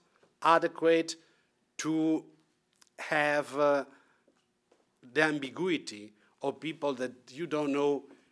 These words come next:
if they are serving their countries or not. And to large extent, as I mentioned at the beginning, I think also that, uh, perception is very, very important.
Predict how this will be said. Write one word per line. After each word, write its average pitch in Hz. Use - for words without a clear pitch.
if -
they 139
are 131
serving 143
their 123
countries 123
or 117
not. 113
And 254
to 190
large 196
extent, 170
as 127
I 131
mentioned 147
at 135
the 135
beginning, 123
I 202
think 175
also 151
that, 135
uh, 135
perception 143
is 107
very, 120
very 107
important. 98